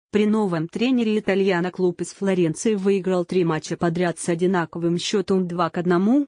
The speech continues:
в том числе у Аталанты. Фиорентина сохранила главного бомбардира Влаховича, за которого ей уже предлагали пятьдесят миллионов евро. У серба уже пять мячей в этом сезоне.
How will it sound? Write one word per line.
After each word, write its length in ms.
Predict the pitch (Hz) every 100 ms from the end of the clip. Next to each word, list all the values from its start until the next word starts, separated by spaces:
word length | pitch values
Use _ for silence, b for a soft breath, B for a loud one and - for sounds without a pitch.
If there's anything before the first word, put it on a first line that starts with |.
| _ _
в 120 | -
том 180 | 285 294
числе 400 | 202 - 240 254
у 40 |
Аталанты. 680 | 220 175 170 147 139 135 135 _ _ _ -
Фиорентина 680 | 196 190 185 175 214 190
сохранила 600 | 175 233 226 208 190 180
главного 500 | 170 185 233 233 180
бомбардира 580 | 170 175 180 185 196 170
Влаховича, 880 | 160 160 143 - 175 139 - 139 131 - -
за 160 | 185
которого 440 | 175 170 247 254 175
ей 220 | 170 160
уже 240 | 156 170
предлагали 580 | - 202 185 180 180 180
пятьдесят 560 | - 180 202 - 151 -
миллионов 560 | 190 185 165 156 160 -
евро. 360 | 170 151 147 139 _ _ _ -
У 60 | 202
серба 380 | - 240 202
уже 260 | 202 202 208
пять 240 | 202 170
мячей 340 | 175 170 - 165
в 60 |
этом 240 | 175 170 165
сезоне. 640 | - 185 180 160 147 131